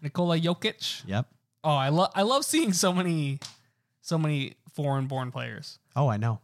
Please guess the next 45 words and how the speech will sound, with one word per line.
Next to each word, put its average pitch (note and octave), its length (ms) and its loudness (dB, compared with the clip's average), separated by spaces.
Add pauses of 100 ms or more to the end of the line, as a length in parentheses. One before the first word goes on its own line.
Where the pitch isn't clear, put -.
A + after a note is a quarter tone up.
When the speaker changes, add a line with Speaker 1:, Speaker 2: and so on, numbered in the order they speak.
Speaker 1:
Oh, C#3+ 140 4
Speaker 2:
It's A2+ 120 -2
Speaker 1:
uh, B2+ 180 2
Speaker 2:
crazy. A#2+ 140 0
Speaker 1:
Jokic C3+ 300 0
of B2 100 -2
the A#2+ 100 -10
Nuggets. B2 580 -6 (140)
Speaker 2:
Jokic G#2 360 -2
of G#2 100 0
the G#2+ 80 0
Speaker 1:
For G#2+ 60 2
the G#2+ 60 0
record. G2+ 120 -2
Speaker 2:
Nuggets. - 340 -2 (280)
Speaker 1:
And D3+ 160 2
then D3 260 2
my D3 140 0
dark F3 260 2
horse, C#3+ 300 -4
right? C#3+ 260 0 (100)
Here's A2+ 160 2
my A2+ 80 4
Speaker 2:
Mm-hmm. C3+ 80 2
Speaker 1:
dark D3 160 -6
horse. - 340 -12 (120)
I D3 60 -12
don't C#3+ 80 -2
Speaker 2:
Dark C#3+ 100 -2
Speaker 1:
think D3 120 -2
Speaker 2:
horse. D3+ 120 2
Speaker 1:
anyone E3 140 0
else D#3 140 -2
think D#3 140 -2
it. - 60 -16 (420)
Karl B3+ 360 2
Anthony G3+ 400 2
Towns. - 600 -2 (340)
Speaker 2:
Wow. A2 1120 -2
Cat. A3+ 540 -4
Okay. C#4 720 -4 (1040)
Speaker 1:
I'm F#3 160 2
just F4+ 280 -2
Speaker 2:
Okay. D4+ 80 4
Speaker 1:
saying. D3+ 340 -2